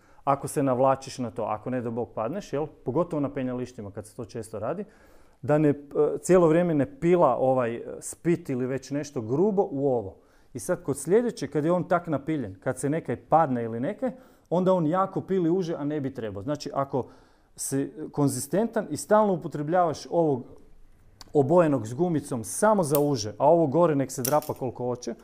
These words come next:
jer će biti samo za metal, nećete pogriješiti. Kod nekih to, ovaj, imamo mi par, kak bi to rekao, picajzlastih penjača koji ne vole vidjeti to nikako ukopčano, jel? Pa će to biti greška, ono, kaj to radiš, kaj to, pa kaj nisi učio i tako dalje.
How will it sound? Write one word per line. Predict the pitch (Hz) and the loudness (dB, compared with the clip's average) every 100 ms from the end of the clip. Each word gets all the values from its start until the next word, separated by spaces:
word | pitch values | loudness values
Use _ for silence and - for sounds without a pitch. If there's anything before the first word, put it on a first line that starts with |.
| - - - | -20 -20 -2
jer | 139 | -2
će | - 147 | 0 -2
biti | 151 | -2
samo | 165 147 135 | 0 0 2
za | 123 | 0
metal, | 120 - 190 160 | -2 2 2 2
nećete | 143 139 - | -2 -6 -12
pogriješiti. | 120 110 101 90 - _ _ _ _ _ _ | -12 -10 -10 -10 -16 _ _ _ _ _ _
Kod | - 143 | 0 2
nekih | 170 170 143 | 2 0 -4
to, | - 151 | 0 2
ovaj, | 139 131 127 127 127 | 2 0 0 0 0
imamo | 143 143 131 | 0 0 0
mi | 131 127 | 0 2
par, | 139 127 - - _ - _ - - - - | 0 0 -8 -20 _ -20 _ -20 -20 -18 -6
kak | 117 | -6
bi | 110 | -4
to | 107 | -6
rekao, | 123 120 - | -4 -4 -8
picajzlastih | - 127 143 143 139 123 - 131 | -6 -2 2 2 2 -2 -4 -8
penjača | - 123 127 151 156 | -4 -2 -2 -2 -4
koji | - 135 131 | -2 -2 0
ne | 143 | 0
vole | 151 135 | 0 0
vidjeti | 127 135 127 | -2 -2 -4
to | - 139 147 | -4 -4 -2
nikako | 139 151 117 110 | -4 -4 -6 -8
ukopčano, | 110 110 - 98 98 | -6 -8 -6 -6 -4
jel? | 117 | -6
Pa | 123 | -6
će | 120 - | -8 -8
to | 127 117 | -8 -6
biti | 123 110 | -8 -6
greška, | 120 120 - | -8 -8 -10
ono, | 107 101 | -12 -12
kaj | 113 | -12
to | 101 101 | -12 -8
radiš, | 98 120 113 | -6 -6 -8
kaj | - 104 | -14 -16
to, | - | -16
pa | 101 | -12
kaj | 107 | -10
nisi | 104 110 107 107 | -8 -10 -12 -12
učio | 107 123 127 | -12 -10 -6
i | 110 | -6
tako | 101 | -6
dalje. | 95 92 | -8 -14